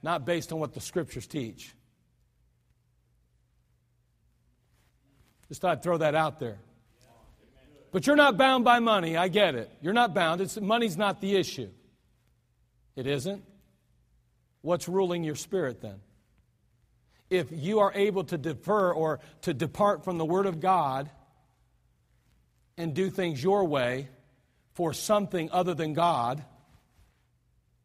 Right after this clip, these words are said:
then that rules you, not God, and not His Word. Then you are bound by that thing.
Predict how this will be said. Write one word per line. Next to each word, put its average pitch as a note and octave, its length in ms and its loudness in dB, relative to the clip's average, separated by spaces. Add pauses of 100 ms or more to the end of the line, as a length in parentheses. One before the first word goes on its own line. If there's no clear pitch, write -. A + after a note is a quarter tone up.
(420)
then C3+ 180 -6
that D#3 240 0
rules E3 300 0
you, A2+ 100 -8
not A#2 220 -8
God, G#2+ 360 -6 (380)
and A2+ 100 -14
not B2 160 -8
His A#2+ 140 -12
Word. C#3+ 300 -10 (800)
Then E3 140 -4
you F#3 120 0
are F3 80 2
bound F#3 420 0
by B2 180 -2
that F#2 260 -10
thing. G2+ 160 -16